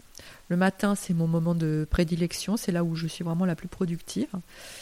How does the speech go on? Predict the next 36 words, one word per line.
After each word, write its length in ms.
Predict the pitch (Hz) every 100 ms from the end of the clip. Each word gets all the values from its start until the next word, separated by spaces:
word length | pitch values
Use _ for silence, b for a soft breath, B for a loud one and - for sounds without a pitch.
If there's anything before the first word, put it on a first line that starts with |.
| B B -
Euh, 80 | 180
l'après-midi, 680 | 185 - 185 185 175 196 175
je 100 | 156
travaille 320 | - 165 170
aussi, 300 | 170 - 202
mais 260 | 180 160
je, 140 | 160 165
plutôt, 420 | - 185 - 214
je 100 | 190
relis, 480 | 165 202 190 190 190
je 120 | 170
corrige, 500 | 165 208 185 196 190
ou 80 | 185
alors 180 | 196 -
je 200 | 190 170
fais 160 | -
beaucoup 300 | 175 180 -
de 300 | 180 170 165 160
re-, 200 | 180 -
quand 200 | - 175
c'est 140 | -
un 80 | 175
essai, 300 | 175 - 196
je 80 | -
fais 80 | 156
des 80 | 160
recherches, 560 | 165 - 185 185 185
de 60 | 156
la 60 |
documentation, 680 | 147 156 - 165 165 160 -
enfin, 180 | 185 -
c'est 120 | -
des 100 | 151
choses 220 | 156 180 -
comme 160 | 165
ça. 320 | 160 180 202